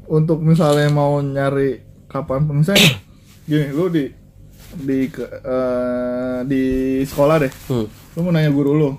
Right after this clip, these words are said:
Speaker 2: Hmm.
Speaker 1: "Bu, tapi ini caranya gini, Bu." Eh, kenapa bisa gini gitu ke guru, nanya ke guru, tapi pakai cara yang ada di ini. Terus kalau misalnya gurunya nggak ngerti,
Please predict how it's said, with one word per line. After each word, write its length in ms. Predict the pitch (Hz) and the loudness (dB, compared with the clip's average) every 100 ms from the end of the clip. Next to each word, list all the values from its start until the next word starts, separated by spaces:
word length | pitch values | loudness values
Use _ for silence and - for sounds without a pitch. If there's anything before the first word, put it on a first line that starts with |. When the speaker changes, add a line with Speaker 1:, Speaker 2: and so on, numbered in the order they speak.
| - | -6
Speaker 2:
Hmm. 220 | 113 110 | -6 -6
Speaker 1:
"Bu, 140 | - 165 | -6 -4
tapi 260 | 170 214 | -2 -2
ini 140 | 214 220 | -2 0
caranya 300 | 175 156 202 | 0 0 -2
gini, 220 | 196 208 | -2 -2
Bu." 160 | 208 180 - - - | -2 -4 -8 -20 -14
Eh, 500 | - 139 131 123 120 110 - - | -8 -4 -2 -4 -6 -8 -16 -12
kenapa 260 | 156 135 | -8 -4
bisa 200 | 156 160 | 0 2
gini 260 | 139 147 156 | 2 0 0
gitu 180 | 135 120 | -2 -6
ke 140 | 120 | -6
guru, 320 | 117 123 147 | -4 -4 -2
nanya 280 | 139 123 120 | -4 -4 -6
ke 140 | 117 | -6
guru, 460 | 123 120 120 160 - - - - | -8 -6 -6 -6 -8 -18 -20 -18
tapi 200 | - 131 | -10 -10
pakai 240 | 143 143 151 | -8 -10 -8
cara 220 | 135 117 | -8 -6
yang 340 | 113 110 110 117 123 - - | -6 -6 -10 -12 -14 -20 -20
ada 180 | 139 127 | -14 -12
di 140 | 113 120 | -8 -6
ini. 200 | 131 127 139 - - - - - - | -6 -10 -12 -20 -20 -20 -20 -20 -20
Terus 120 | - | -12
kalau 140 | - 135 | -6 -6
misalnya 240 | 135 135 | -4 -6
gurunya 280 | 123 127 127 | -4 -4 -4
nggak 180 | 123 123 | -4 -4
ngerti, 280 | 147 151 | -6 -6